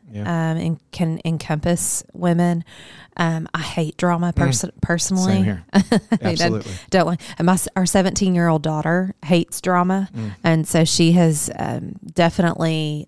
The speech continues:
Speaker 2: like, seen that in her own relationships.
Speaker 1: Yeah.
Speaker 2: Um, and so, you know, just trying to talk through that with her.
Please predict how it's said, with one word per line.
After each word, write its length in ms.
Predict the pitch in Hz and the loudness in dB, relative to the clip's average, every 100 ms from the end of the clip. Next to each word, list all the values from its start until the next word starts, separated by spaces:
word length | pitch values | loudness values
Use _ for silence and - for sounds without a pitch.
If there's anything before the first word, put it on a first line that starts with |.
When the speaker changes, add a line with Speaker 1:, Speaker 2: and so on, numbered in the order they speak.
| - | -12
Speaker 2:
like, 300 | 139 - - | -12 -12 -6
seen 300 | - 165 165 | 0 2 2
that 240 | 160 - | 2 0
in 160 | 156 147 | -2 0
her 260 | 160 156 | -2 0
own 240 | 156 156 165 | 0 0 0
relationships. 960 | 170 170 175 180 175 - 175 - - - - 98 | 0 0 0 0 0 2 2 2 -4 -6 -12 -10
Speaker 1:
Yeah. 140 | 92 165 160 151 | -2 2 4 4
Speaker 2:
Um, 200 | 151 - | 0 -4
and 160 | - 156 | -2 -2
so, 420 | - 165 156 147 - - | 2 2 2 0 -4 -4
you 120 | 165 | 0
know, 100 | 147 | 0
just 180 | 147 - | 0 0
trying 180 | 165 | 0
to 80 | 147 | -2
talk 320 | - 151 - | -2 -4 -4
through 180 | - 160 | -2 -2
that 240 | 147 147 - | 0 -2 -2
with 140 | 147 | -6
her. 320 | - 139 226 | -4 -2 -2